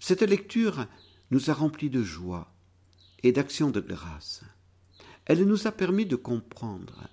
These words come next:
ce que notre pape actuel doit à cet humble jésuite français que Jean-Paul deux a élevé au rang de cardinal.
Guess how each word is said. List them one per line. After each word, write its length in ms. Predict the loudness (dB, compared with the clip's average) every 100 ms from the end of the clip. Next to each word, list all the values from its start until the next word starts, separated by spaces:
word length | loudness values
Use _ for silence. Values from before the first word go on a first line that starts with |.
| _ _ _ _ -4
ce 160 | 0
que 160 | 2 4
notre 380 | 4 2 -4 -10
pape 540 | -8 -6 -6 -8 -10
actuel 680 | -8 -8 -8 -4 -2 -2 -4 -8
doit 500 | -12 -4 -2 -2 -6 -20 -12 -8
à 80 | -6
cet 360 | -4 -6 -4
humble 300 | -2 -2 -4
jésuite 560 | -4 -4 -2 -4 -6 -8
français 720 | -12 -12 -12 -10 -6 -8 -10 -20 _ _ _ _ _ _ _ _ _ _ _ 2
que 180 | 4 4
Jean-Paul 600 | 2 0 0 2 0 2
deux 300 | 0 0 0 -12 _ _ _
a 180 | -6 -4 4
élevé 560 | 4 4 0 0 -4 -2
au 140 | -2
rang 340 | -2 -6 -8 -10
de 120 | -10
cardinal. 720 | -8 -10 -12 -10 -10 -10 -12